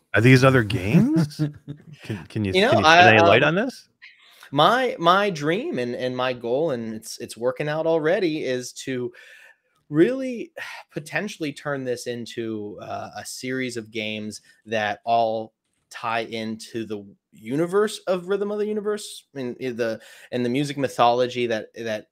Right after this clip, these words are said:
Speaker 3: plays throughout all of them, but to have each game be based around one of the lands, right? So I can, you know, I, something I can say is that most likely the third game is gonna be a game called Lydia.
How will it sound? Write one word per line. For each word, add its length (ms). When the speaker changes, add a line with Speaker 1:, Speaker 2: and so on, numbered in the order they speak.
Speaker 3:
plays 280
throughout 360
all 160
of 80
them, 180
but 240
to 180
have 300
each 260
game 300
be 140
based 420
around 640
one 260
of 140
the 100
lands, 640
right? 440
So 420
I 180
can, 500
you 120
know, 120
I, 260
something 280
I 80
can 340
say 400
is 200
that 240
most 280
likely 600
the 140
third 360
game 280
is 100
gonna 160
be 140
a 40
game 300
called 320
Lydia. 380